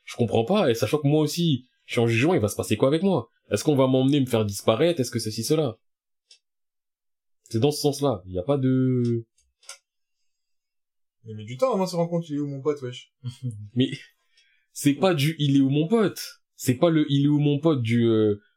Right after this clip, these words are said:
Speaker 1: Bah vas-y, c'est bizarre, ça fait deux semaines, je l'ai pas vu, ça fait bizarre. » C'est le côté du « il sait que son pote n'est pas là à la base. »
Speaker 2: Oui, mais c'est bizarre qu'il se pose que
Speaker 1: Il va pas se
Speaker 2: après,
Speaker 1: poser la
Speaker 2: le
Speaker 1: question.
Speaker 2: jugement, c'est quoi, en fait ?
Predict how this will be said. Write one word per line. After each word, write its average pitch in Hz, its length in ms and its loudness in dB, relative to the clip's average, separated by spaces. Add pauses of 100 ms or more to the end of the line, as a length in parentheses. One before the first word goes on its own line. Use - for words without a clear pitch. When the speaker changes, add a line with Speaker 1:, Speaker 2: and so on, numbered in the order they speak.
(140)
Speaker 1:
Bah 92 80 2
vas-y, 160 360 2
c'est 101 180 -2
bizarre, 147 280 0
ça 127 100 2
fait 104 120 0
deux 107 160 0
semaines, 117 240 0
je 101 100 0
l'ai 104 80 2
pas 110 160 2
vu, 120 160 0
ça 120 140 0
fait 110 100 0
bizarre. » 147 320 0
C'est - 100 -2
le 117 60 0
côté 139 260 0
du « 151 220 -2
il 143 80 2
sait 220 160 0
que 220 60 -8
son 135 100 0
pote 147 160 0
n'est 143 100 2
pas 143 140 2
là 147 120 2
à - 20 2
la 120 80 2
base. » 110 260 -2 (200)
Speaker 2:
Oui, 247 120 -2
mais 160 80 0
c'est 131 140 -8
bizarre 202 180 0
qu'il 151 140 -6
se 123 80 -16
pose 131 240 -6
que 127 100 -6
Speaker 1:
Il 123 160 2
va 131 80 4
pas 127 60 0
se 147 60 4
Speaker 2:
après, 196 100 0
Speaker 1:
poser 147 180 4
la 139 80 4
Speaker 2:
le 135 80 -2
Speaker 1:
question. 135 280 2
Speaker 2:
jugement, 160 140 -2
c'est 120 140 -8
quoi, 127 180 -8
en 110 60 -14
fait ? 110 140 -14